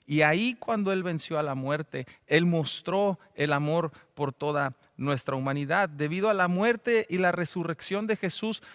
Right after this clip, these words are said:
podemos ver el amor manifiesto de Dios a nuestras vidas,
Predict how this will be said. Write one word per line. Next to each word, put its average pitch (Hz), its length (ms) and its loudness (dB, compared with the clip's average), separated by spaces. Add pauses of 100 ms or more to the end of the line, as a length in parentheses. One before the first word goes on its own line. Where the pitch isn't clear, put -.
(120)
podemos 180 500 4
ver 214 400 0
el 165 160 0
amor 196 540 2 (220)
manifiesto 170 720 0
de 170 120 -2
Dios 185 460 -2 (220)
a 160 120 4
nuestras 165 480 -2
vidas, 190 420 -6